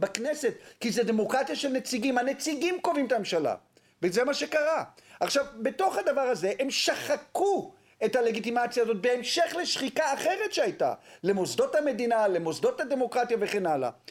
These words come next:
אני רוצה לומר, קחי למשל את מה שקורה עם סמוטריץ' הזה. גם סמוטריץ' הרי, מה זה סמוטריץ' עם כל הסיפורים האלה? אנחנו זוכרים, אני זוכר, שסמוטריץ' קרא לחיילים לא להתגייס אם תגויסנה בנות לצבא.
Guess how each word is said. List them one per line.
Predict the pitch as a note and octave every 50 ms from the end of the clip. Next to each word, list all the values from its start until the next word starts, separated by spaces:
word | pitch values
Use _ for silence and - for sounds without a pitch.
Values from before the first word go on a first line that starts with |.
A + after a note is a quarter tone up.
| - - - - -
אני | A#3 C4+ D4+ F4
רוצה | F4 D#4 F4+ F4 F4+ F#4
לומר, | F#4+ G4+ G4 A4 A4 G4 - - - - - _
קחי | - - - D4+
למשל | F#4 G4 G4 E4+ - - D4 D4+ D4+ D4+ C#4+
את | C#4 - G#3+
מה | A#3 B3
שקורה | B3 - D#4 D4+ - C4+ B3 A#3+ B3 B3
עם | C4+ C#4
סמוטריץ' | C4+ - - E4 F#4 G4+ A4 - - F#4 E4 - -
הזה. | D3 - - G2 - _ _ - -
גם | - D#4 F4
סמוטריץ' | - - - F4 G4+ G4+ - - - G4 G4 - -
הרי, | C#4+ A3 E3 C#3+ B2 F#3 - _ -
מה | B3+ F4+ F#4
זה | G4 A4
סמוטריץ' | - - - - C4 C4 B3 G3+ - - - B2 G2+ - - - - _ _ _
עם | - A3+
כל | A3 - D4 C#4+
הסיפורים | C4+ A#3+ - - G#3 - G3+ F#3 F3 D#3+ C#3
האלה? | B2+ A#2 A2 F#2+ - - - - - -
אנחנו | C4 D#4 E4 - G4+ G#4+ E4+
זוכרים, | B3+ F4+ - E4+ F4 - B3+ B3+
אני | D4+ F4 G#4 G#4+
זוכר, | D#4+ F4 F#4+ - - G#4+ G#4 F#4+ C4 D#3 - - - -
שסמוטריץ' | - - C#4 - - - C#4+ D#4 F4 E4+ F4+ F4+ F4+ -
קרא | - C#4+ C#4 C4 C4 C#4+
לחיילים | D4 D#4 D4+ - B3+ C4+ B3+ A#3+ C4+ C#4+ C#4+
לא | C4 C#4 D4+
להתגייס | D#4+ E4 E4 B3 A3+ G#3+ C4 B3 B3 B3+ C#4 D#4 - - - - - - - - - -
אם | - D#4+ E4+ F4+ -
תגויסנה | - D#4 G#3+ B3 B3+ B3+ D4+ D#4 D4+ - - F#4 C#4+
בנות | A3 B3 A#3 C4 C#4+ C#4+
לצבא. | D#4+ C#4 - - A#3 F#3 D#3+ C#3+